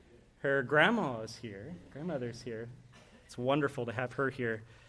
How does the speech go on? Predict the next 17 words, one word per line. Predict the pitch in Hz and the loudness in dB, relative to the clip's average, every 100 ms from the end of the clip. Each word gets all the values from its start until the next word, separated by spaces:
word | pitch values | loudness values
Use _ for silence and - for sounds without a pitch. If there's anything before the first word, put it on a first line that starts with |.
| - - - - - - - _ - | -20 -20 -20 -20 -20 -20 -20 _ -6
this | 120 131 | -2 0
evening. | 131 117 117 120 - - | 0 0 -2 -4 -10 -2
My | 131 | -2
brother, | 127 151 175 165 131 147 - - - - | 6 8 8 6 2 -4 -16 -20 -12 -4
whom | 147 147 | -2 0
many | 151 160 | 2 4
of | 147 | 2
you | 135 123 | 2 2
know | 123 131 143 | 2 4 6
and | 135 127 | 4 4
love, | 131 160 | 4 2
he's | 160 147 | 0 -6
here | - 156 | 0 2
in | 226 - - - - _ - | 2 -2 -20 -20 -20 _ -14
the | 131 | -12
front | 120 135 | -4 -4
row. | 131 139 | -4 -6